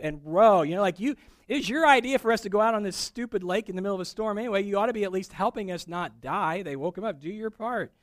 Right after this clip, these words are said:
Don't you care that we're all here in this trouble that you got us into?" Have you ever prayed like that? Uh, come on. I know you have. Maybe you say, "I don't even pray," but have you ever expressed that thought or had that thought toward God? Like, "God, um,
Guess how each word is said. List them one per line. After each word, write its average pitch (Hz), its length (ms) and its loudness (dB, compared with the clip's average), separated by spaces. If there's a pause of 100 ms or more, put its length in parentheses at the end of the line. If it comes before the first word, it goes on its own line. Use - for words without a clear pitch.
(240)
Don't 170 220 -14
you 208 100 -12
care 202 360 -4
that 156 140 -8
we're 170 260 -4
all 185 160 -2
here 185 240 -4
in 180 80 -8
this 170 160 -12
trouble 185 300 -6
that 131 120 -6
you 147 140 -10
got 175 220 -10
us 175 140 -12
into?" 202 320 -14 (1900)
Have 175 160 -10
you 285 80 -6
ever 330 120 -4
prayed 139 280 -8
like 147 200 -10
that? 165 200 -12 (1800)
Uh, - 40 -20 (100)
come 139 120 -10
on. 85 120 -12 (500)
I 127 80 -16
know 120 100 -12
you 117 200 -10
have. - 140 -14
Maybe 160 200 -8
you 175 160 -12
say, 147 160 -8
"I 123 100 -2
don't 185 140 -2
even 160 160 -6
pray," 165 260 0
but 127 140 -4
have 156 160 -4
you 185 60 0
ever 202 120 -2
expressed 175 400 -6
that 165 200 -4
thought 160 300 -2
or 123 60 -4
had 143 220 -2
that 165 180 -2
thought 160 240 -6
toward 151 240 -8
God? 139 300 -4
Like, 117 120 -4
"God, 202 380 -2
um, 127 400 -4